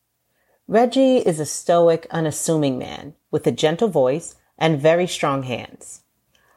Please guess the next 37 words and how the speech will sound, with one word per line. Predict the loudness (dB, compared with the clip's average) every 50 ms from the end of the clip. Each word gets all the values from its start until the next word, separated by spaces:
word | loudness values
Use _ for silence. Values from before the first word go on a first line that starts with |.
| _ _ 0
Marla | 2 4 6 6 6 4
referred | 2 2 2 2 2 4 2 2
him | 0 -2 -2 -4
to | -4 -4
me | -2 0 0 0 0
the | 0 -2
previous | -2 0 0 2 2 2 2 0 0 0
year | 0 2 4 4 4 2
when | 2 2 0 0 -2
I | 0
had | 0 -2 -2
shoulder | -2 0 2 2 4 4 4 4 4
tightness | 4 2 2 2 2 0 -2 -4 -4
from | -4 -4 -4
too | -2 -2 -2
much | 0 -2 -2 -4 -6
exercise | -8 -6 -6 -6 -6 -6 -4 -4 -2 -2 -2 -2 -2
and | -4 -4
not | -2 -2 -2 -2
enough | -2 -4 -6 -6 -8
recovery. | -10 -8 -4 -2 -2 -2 -2 -2 -6 -8 -16 -20 -20 _ _ _ _ _ _ _ _ _ _ _
When | 0 2 4 4
we | 4 2
first | 2 2 0 0 0 -2 -4
met, | -2 0 2 4 4 4 2 0 -4 -8 -16 _ _ _ _ _
Reggie | 2 4 4 4 4 2 2 4
lectured | 4 4 4 2 2 0 -2 -2 0 0
me | -2 0 0
about | 2 2 2 2 2 2
not | 0 -2 -2 -4 -4
taking | -4 -4 -2 -2 -2 0 0
the | 0
time | -2 -2 -4 -4 -2 0 0 0 -2
to | -4 -4
rehabilitate | -2 -2 -2 0 0 0 0 0 0 0 -2 -2 -2
my | -2 -4 -4
body. | 0 2 2 2 0 -2 -6 -10 -14 -20